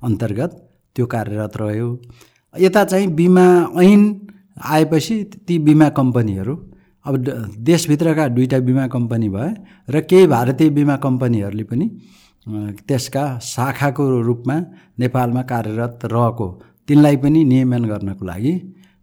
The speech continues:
बिमा ऐन दुई हजार पच्चिस अन्तर्गत बिमा समितिको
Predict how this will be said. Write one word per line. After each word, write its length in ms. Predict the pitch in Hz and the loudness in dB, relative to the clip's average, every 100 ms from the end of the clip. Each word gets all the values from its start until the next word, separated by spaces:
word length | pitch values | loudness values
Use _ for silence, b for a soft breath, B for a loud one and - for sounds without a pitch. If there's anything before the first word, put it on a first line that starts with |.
| 117 | 2
बिमा 240 | 135 139 | 4 4
ऐन 160 | 135 131 | 4 4
दुई 120 | 127 | 2
हजार 260 | 117 117 117 | 2 -2 -4
पच्चिस 440 | 120 117 113 117 | -6 -4 -6 -6
अन्तर्गत 580 | 101 101 104 160 180 - b b b b _ - | -8 -6 -4 -4 -6 -14 b b b b _ -2
बिमा 220 | 123 139 | 2 2
समितिको 840 | 127 143 131 127 123 117 107 101 | 2 0 -2 0 -4 -4 -6 -8